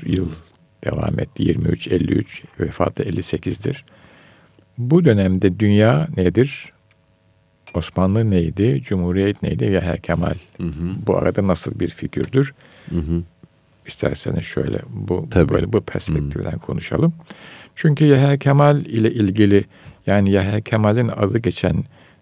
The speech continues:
Speaker 1: iki kitabım çıkınca özellikle birincisi çok tariz ve tenkit aldım.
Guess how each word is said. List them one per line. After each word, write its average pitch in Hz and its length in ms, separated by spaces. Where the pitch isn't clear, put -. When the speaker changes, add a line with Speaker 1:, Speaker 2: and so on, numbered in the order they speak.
Speaker 1:
iki - 240
kitabım - 460
çıkınca 135 400
özellikle 98 540
birincisi 104 600
çok 151 300
tariz 113 440
ve 98 100
tenkit 90 480
aldım. 73 300